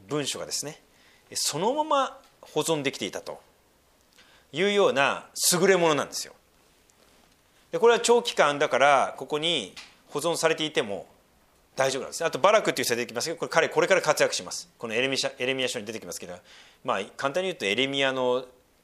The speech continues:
直属の彼ですよ。書く人、書記官みたいなもんですね。書記みたいなもんですね。で、こう手続き取りました。で、私は購入証書をネリアの子バルクに渡した後、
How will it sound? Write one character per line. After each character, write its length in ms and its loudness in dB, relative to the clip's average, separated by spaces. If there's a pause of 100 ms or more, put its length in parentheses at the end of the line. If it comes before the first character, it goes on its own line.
(120)
直 220 -6
属 220 -2
の 120 -2
彼 160 2
で 80 -6
す 80 -8
よ。 140 -12
書 100 -2
く 80 -10
人、 160 -10
書 180 -8
記 140 -16
官 140 -2
み 60 -16
た 80 -16
い 20 -14
な 40 -18
も 60 -20
ん 20 -20
で 60 -20
す 40 -18
ね。 60 -14
書 140 -6
記 100 -16
み 80 -18
た 60 -14
い 20 -16
な 60 -18
も 80 -20
ん 40 -20
で 40 -20
す 100 -18
ね。 120 -20 (2000)
で、 80 -2
こ 80 4
う 60 2
手 120 4
続 140 4
き 80 0
取 120 4
り 40 0
ま 60 6
し 80 2
た。 120 -6 (3250)
で、 80 6
私 340 6
は 340 6
購 200 4
入 160 2
証 200 4
書 200 4
を 260 6
ネ 220 2
リ 120 2
ア 80 6
の 80 0
子 120 2
バ 180 6
ル 100 2
ク 120 -2
に 60 0
渡 220 4
し 60 0
た 60 -6
後、 480 -4